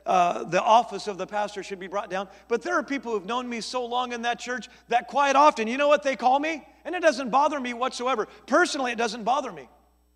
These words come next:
They come to me and they say, "Hey, Joel, how you doing?" I don't look at them and go, "You call me pastor." You know why? One, it's just kind of my temperament, really.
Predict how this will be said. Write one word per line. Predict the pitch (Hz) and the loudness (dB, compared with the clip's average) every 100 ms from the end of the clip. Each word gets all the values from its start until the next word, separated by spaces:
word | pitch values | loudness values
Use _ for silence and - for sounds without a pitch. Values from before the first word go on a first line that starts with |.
| _ _ _ _ | _ _ _ _
They | 233 | -10
come | 247 277 | -2 -2
to | 277 | -2
me | 277 | -4
and | 254 | -2
they | 233 | -2
say, | - 247 | 0 2
"Hey, | 294 311 | 2 2
Joel, | 190 233 285 | 2 2 2
how | 220 277 | 0 -4
you | 269 | -2
doing?" | 311 294 147 - - _ _ _ _ _ _ _ _ _ _ _ _ _ _ | 0 -2 -4 -14 -20 _ _ _ _ _ _ _ _ _ _ _ _ _ _
I | 339 | -6
don't | 302 | 2
look | 226 | 2
at | 214 - | 2 -2
them | 190 | -2
and | 185 | -4
go, | 151 143 | -6 -6
"You | 131 | -8
call | 127 156 | -8 -8
me | 143 123 | -8 -8
pastor." | - 113 - - - - _ _ _ _ _ _ _ _ _ _ _ _ _ _ _ _ _ _ _ _ _ _ _ _ _ - | -6 -6 -8 -18 -18 -20 _ _ _ _ _ _ _ _ _ _ _ _ _ _ _ _ _ _ _ _ _ _ _ _ _ -10
You | |
know | 262 254 | -4 0
why? | 233 233 302 226 - - _ _ _ _ _ _ _ _ _ _ _ _ _ _ _ _ _ _ _ _ _ | 2 2 0 -4 -16 -20 _ _ _ _ _ _ _ _ _ _ _ _ _ _ _ _ _ _ _ _ _
One, | - 220 | -10 -8
it's | 190 | -8
just | - 214 | -10 -10
kind | 220 185 | -8 -8
of | |
my | 143 131 | -10 -8
temperament, | 269 311 175 139 123 | -6 -6 -8 -14 -12
really. | 113 123 | -12 -12